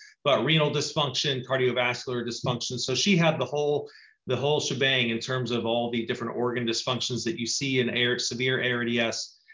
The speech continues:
and sepsis. And, but, but she did survive, probably in large part due to the fact that she was young and healthy at baseline, uh, but also because care has gotten better over time for these syndromes.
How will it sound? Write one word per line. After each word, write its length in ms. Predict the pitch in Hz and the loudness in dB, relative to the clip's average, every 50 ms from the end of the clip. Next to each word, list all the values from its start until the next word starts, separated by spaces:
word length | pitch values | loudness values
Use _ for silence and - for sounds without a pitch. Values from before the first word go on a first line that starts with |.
| - _ _ | -20 _ _
and 380 | - 127 123 117 117 110 110 110 | -4 0 0 2 2 0 0 -2
sepsis. 720 | 104 - - 147 139 135 - - 131 113 104 - - - - - - - _ _ _ _ _ - | -4 -2 0 0 0 0 -2 -2 0 0 0 0 -2 -4 -8 -14 -20 -20 _ _ _ _ _ 0
And, 340 | 160 165 156 151 151 160 135 | 2 4 4 4 2 4 4
but, 160 | 202 202 190 | 4 4 4
but 140 | 170 170 165 | 2 2 2
she 180 | - - 170 | 2 2 6
did 160 | 170 202 208 202 | 6 6 6 6
survive, 540 | - - 170 143 127 113 104 92 90 - - _ _ _ _ _ _ _ _ _ _ - | 2 0 2 2 2 2 0 -2 -4 -8 -14 _ _ _ _ _ _ _ _ _ _ 0
probably 640 | 175 180 202 202 208 190 202 196 196 196 190 170 | 2 4 6 6 6 6 6 6 8 6 4 2
in 140 | 165 165 156 | 0 -2 0
large 320 | 160 165 175 180 175 - - | 0 0 0 0 -2 -4 -4
part 340 | 180 175 170 165 - - - _ _ | -2 -2 -2 -2 -6 -12 -20 _ _
due 160 | - 165 170 | 2 2 4
to 60 | 165 | 4
the 80 | 135 143 | 0 -2
fact 300 | - 156 151 156 156 - | 0 0 0 0 0 -4
that 100 | - - | -6 -4
she 160 | - - 156 | -4 -4 -4
was 200 | 135 131 120 117 | -4 -4 -4 -2
young 260 | 135 147 156 156 143 | 0 0 0 0 0
and 80 | 131 - | -2 0
healthy 400 | 127 131 143 - - 170 165 135 | 0 0 0 0 2 2 2 2
at 120 | 107 - | 2 0
baseline, 680 | - 147 156 160 - - 165 165 165 170 170 165 165 - - - - _ _ - | 0 -2 0 -2 -2 -2 0 2 2 2 2 0 0 -4 -8 -18 -20 _ _ -2
uh, 160 | 143 147 131 | -2 -2 2
but 160 | 123 160 156 156 | 4 4 4 4
also 500 | - 151 156 170 165 - 180 175 170 160 | 6 6 6 6 4 4 4 4 4 4
because 720 | 165 160 - - 160 151 151 151 151 151 147 - - _ _ _ _ _ | 2 -2 -4 -2 0 2 2 2 2 0 -2 -6 -10 _ _ _ _ _
care 240 | - 151 151 151 147 | -4 -2 0 0 0
has 140 | 151 135 123 | -2 -2 -2
gotten 300 | 139 139 131 117 127 120 | -2 -2 -2 -2 -4 -4
better 320 | 120 127 127 127 127 123 | -2 -2 0 0 0 0
over 200 | 120 117 107 110 | -2 -2 -4 -6
time 440 | 107 - - 120 117 113 110 110 107 | -8 -8 -6 -4 -2 -2 -2 -2 -2
for 100 | 104 110 | -4 -4
these 260 | 104 110 107 101 - | -2 -2 -2 -2 -2
syndromes. 500 | - 113 107 101 98 98 95 95 95 92 | -2 -2 -2 -2 -2 -4 -4 -6 -8 -10